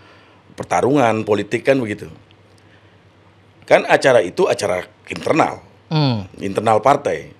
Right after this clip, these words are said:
Speaker 2: Oke.
Speaker 1: Saya memberikan motivasi semangat kepada masyarakat, sah apa saya mau sam-,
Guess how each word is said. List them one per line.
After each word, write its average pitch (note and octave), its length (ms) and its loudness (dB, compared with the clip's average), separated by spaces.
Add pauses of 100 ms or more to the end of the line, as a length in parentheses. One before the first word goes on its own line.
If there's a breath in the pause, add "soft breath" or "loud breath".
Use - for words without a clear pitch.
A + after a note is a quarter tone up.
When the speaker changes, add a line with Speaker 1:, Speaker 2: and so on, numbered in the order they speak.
Speaker 2:
Oke. G#2 520 -6 (160)
Speaker 1:
Saya - 240 -2
memberikan G#2 400 0
motivasi G2+ 560 -2
semangat F2+ 400 -4
kepada E2+ 280 -4
masyarakat, E2 520 -2
sah C3+ 300 0
apa G2+ 260 -4
saya F#2 200 -2
mau F2 160 -6
sam-, F2 200 -8